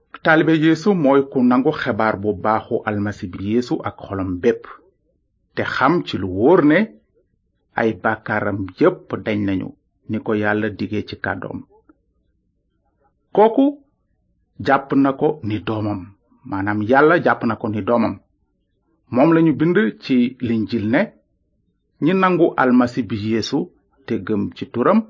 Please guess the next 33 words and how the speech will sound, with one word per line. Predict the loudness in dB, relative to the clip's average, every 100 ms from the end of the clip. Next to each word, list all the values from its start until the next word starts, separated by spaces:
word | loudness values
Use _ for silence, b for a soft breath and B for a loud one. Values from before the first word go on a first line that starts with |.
| b b b b
may | 2 4 4
na | 4
leen | 4 4 4 2
ñu | 2 2
am | 0
sañ-sañu | 0 0 0 2 2 4
nekk | 4 2 -2 -10 -18 -14
doomi | -8 -6 -4
Yàlla." | -6 -6 -10 -14 _ _ _ _ _ _ _ 0
Ñooñu | 4 4 4
juddu | 2 0
wuñu | 0 0 0
ci | -2
deret, | 0 0 0 _ _ _ _ _ _ _ _ _ _
ñi | -4
ngi | -4 -4
juddu | -6 -8
ci | -8 -8
Yàlla. | -8 -12 -16 _ _ _ _ _ _ _ _ _ _ _
Te | -2
soo | 0 2 2
nekkee | 4 2 2 2 0
doom | 2 2 2 -2
ci | -6
Yàlla, | -4 -2 2 2 2 _ _ _ -14
ci | -10
kaw | -6 -4
ngëm | -2 2 4 2
ci | -2 -8
Kirist | -4 -2 -4 -6
Yeesu | -6 -4 -4 0 -2 -2 _ _
ak | -8 -8
saraxam, | -6 -4 -2 0